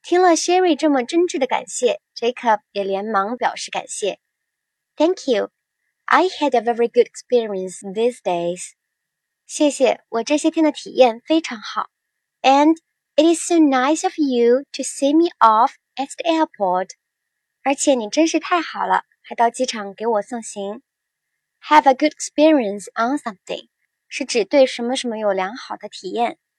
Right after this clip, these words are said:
It is so nice of you，也可以表达为That is so nice of you，意思是你真是太好了。See somebody off，是指给某人送行。Sherry接着说，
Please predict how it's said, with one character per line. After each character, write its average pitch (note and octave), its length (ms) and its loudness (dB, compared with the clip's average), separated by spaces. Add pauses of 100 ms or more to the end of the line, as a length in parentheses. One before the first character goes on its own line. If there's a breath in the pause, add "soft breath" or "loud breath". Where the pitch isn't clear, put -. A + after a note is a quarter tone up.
(480)
It C4+ 140 6
is C4+ 200 4
so C#4 240 4
nice C4 360 0
of D4 120 -8
you， G3+ 320 -4
也 G3 100 -4
可 B3 140 -2
以 B3+ 60 0
表 G#3 160 -2
达 G3+ 160 -2
为 G3+ 340 -2 (460)
That D4+ 160 4
is D4 220 0
so C#4+ 120 0
nice C#4 420 -2
of A3+ 80 -8
you， G3 320 -6 (500)
意 C4+ 140 -2
思 C4 160 -2
是 A#3+ 320 0 (240)
你 G#3 100 -10
真 F4 220 2
是 E4 160 -2
太 D4 160 0
好 - 260 -6
了。 G3 200 -8 (680)
See D4+ 260 2
somebody D4 480 2
off， B3+ 480 0 (300)
是 - 160 -10
指 A3+ 180 -6
给 B3 140 0
某 A3 220 -4
人 F#3 180 -10
送 C4+ 220 -4
行。 F#3+ 460 -10 (840)
Sherry F4 360 2
接 E4 180 0
着 D4 120 0
说， G#3+ 400 0